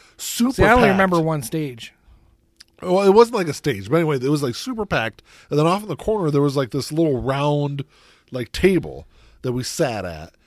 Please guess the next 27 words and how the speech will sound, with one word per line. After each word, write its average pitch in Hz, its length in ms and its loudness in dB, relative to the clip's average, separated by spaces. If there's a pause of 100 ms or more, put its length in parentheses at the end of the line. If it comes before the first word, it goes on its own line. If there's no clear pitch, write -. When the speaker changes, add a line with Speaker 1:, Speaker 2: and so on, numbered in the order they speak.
Speaker 2:
Uh-huh. 123 200 -16
Speaker 1:
And 143 180 -4
there 151 80 0
was 151 240 0
a 160 100 -8
lady 147 320 0
dancing 160 580 -4
on 131 200 -4
the, 123 220 -8
and 143 260 -8
you 147 120 0
were, 180 140 4
you 170 240 -8
Speaker 2:
I 190 80 2
Speaker 1:
know, 220 60 4
Speaker 2:
don't 254 180 2
think 202 180 -2
I 185 80 2
was 165 160 0
with 190 220 -6
you 143 80 -6
then. 123 180 -8
Speaker 1:
you 180 140 4
were, 269 200 0
you 190 220 -2
were 226 100 0
Speaker 2:
I 202 40 0